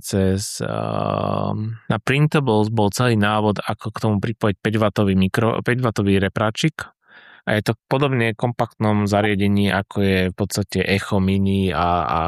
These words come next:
Google Nest Mini, alebo jak sa volajú, tie maličké asistenty, repráčiky. Že by to mohlo fungovať s dobrou, s dobrou hudbou.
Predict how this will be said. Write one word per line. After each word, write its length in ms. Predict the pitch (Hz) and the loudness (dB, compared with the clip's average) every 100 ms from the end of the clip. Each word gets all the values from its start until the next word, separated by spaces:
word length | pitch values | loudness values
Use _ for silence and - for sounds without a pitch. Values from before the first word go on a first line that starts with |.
| 90 | -2
Google 480 | 92 95 95 95 92 | -2 -2 0 0 0
Nest 480 | 92 95 95 - | 0 0 -2 -2
Mini, 320 | 101 95 95 92 | 0 0 2 0
alebo 320 | 87 85 92 | 0 0 -2
jak 160 | 85 | -2
sa 80 | - | -4
volajú, 240 | 85 85 85 | -2 -2 -2
tie 160 | 110 | -2
maličké 960 | 101 - 101 98 85 - 92 85 80 52 | -2 -2 -2 -2 -4 -4 -2 0 -2 -4
asistenty, 880 | 50 50 82 - - 85 78 82 78 | -4 -4 -4 -6 -6 -6 -4 -6 -4
repráčiky. 640 | 78 73 73 - - - _ - - - - - | -6 -8 -10 -12 -14 -16 _ -20 -20 -20 -20 -4
Že 160 | 104 | -2
by 40 | 92 | 0
to 60 | 95 | 2
mohlo 220 | 90 85 | 2 0
fungovať 560 | 80 80 71 60 58 - | -4 -8 -8 -12 -14 -6
s 160 | 101 | -2
dobrou, 400 | 101 101 104 101 | 0 2 2 2
s 120 | 104 98 | 2 0
dobrou 340 | 101 98 90 | 2 2 2
hudbou. 480 | 87 76 - - - | 0 -4 -6 -8 -8